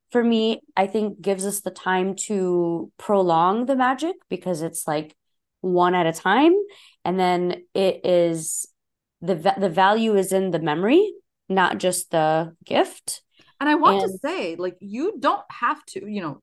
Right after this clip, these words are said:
Speaker 2: to our listeners, you don't have to buy anything, actually.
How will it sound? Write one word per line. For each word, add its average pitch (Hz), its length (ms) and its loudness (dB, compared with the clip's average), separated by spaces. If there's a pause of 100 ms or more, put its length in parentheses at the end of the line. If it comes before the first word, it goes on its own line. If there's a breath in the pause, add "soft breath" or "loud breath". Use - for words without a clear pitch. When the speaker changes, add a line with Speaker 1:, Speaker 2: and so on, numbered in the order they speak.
Speaker 2:
to - 160 -12
our 175 160 -2
listeners, 160 360 -10 (640)
you 208 220 -2
don't 508 220 0
have 294 380 -6
to 190 640 -4
buy 165 500 4
anything, 147 360 -18 (140)
actually. - 360 -18